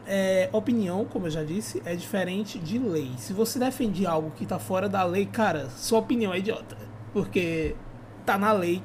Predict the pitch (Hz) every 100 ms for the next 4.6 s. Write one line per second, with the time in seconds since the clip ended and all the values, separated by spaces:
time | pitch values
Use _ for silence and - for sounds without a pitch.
0 | - - - - - 214 170 - - 233
1 | 214 185 202 165 214 247 - 247 - 180
2 | 175 - 175 185 226 349 349 247 175 180
3 | 277 - - - - - - - 202 196
4 | - 208 196 196 196